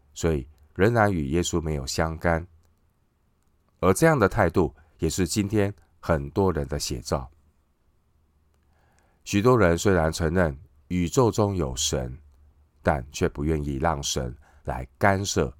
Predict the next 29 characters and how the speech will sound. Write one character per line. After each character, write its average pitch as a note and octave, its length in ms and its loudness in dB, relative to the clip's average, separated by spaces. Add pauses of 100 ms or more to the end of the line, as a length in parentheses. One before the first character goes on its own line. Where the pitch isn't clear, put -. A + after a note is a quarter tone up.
他 C2 160 -8
们 B1 120 -12
的 B1+ 100 -8
人 A#1+ 240 -10
生。 B1+ 260 -6 (1400)
《雅 E2+ 220 6
各 A2+ 280 4
书》 G2+ 180 -2
二 F#2+ 180 2
章 E2 380 -2
十 - 180 -6
九 D2 200 -4
节 C2 180 -8
说 D2+ 320 -2 (1040)
：“鬼 F#2 220 6
魔 F#2 240 2
也 E2 180 0
信， D2 320 -4 (580)
却 G2 300 0
是 C#2 340 -8
战 C#2+ 300 -2
惊。” D2+ 340 -6 (920)
因 F#2+ 120 2
为 D#2+ 200 2 (540)
鬼 E2+ 260 6
魔 E2+ 300 0
的 D#2+ 340 0
知 G#2 240 -4
识 D#2+ 260 -2